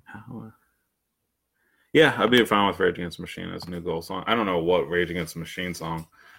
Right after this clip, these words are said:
Also, I don't know what part of a Rage Against the Machine song you could pick out that wouldn't be part of, like, a political agenda, which is, like, I feel like a concern <laughs> as a,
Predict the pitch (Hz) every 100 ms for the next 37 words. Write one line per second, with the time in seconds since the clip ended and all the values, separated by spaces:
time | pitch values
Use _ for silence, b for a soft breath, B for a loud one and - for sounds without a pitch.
0 | b b _ - 110 - 113 98 - 90
1 | 82 98 92 87 95 92 90 87 87 85
2 | - 90 85 85 80 85 82 85 80 85
3 | 78 - 87 82 85 85 - 82 90 85
4 | 87 82 85 80 85 82 85 82 80 -
5 | _ _ _ _ _ _ _ _ - 87
6 | 85 82 82 80 - 90 87 85 85 80
7 | - 85 87 101 104 - B B - 85
8 | - 87 90 78 80 - 90 85 85 -
9 | 92 - 131 139 160 160 - 160 - 123
10 | 120 - 143 113 110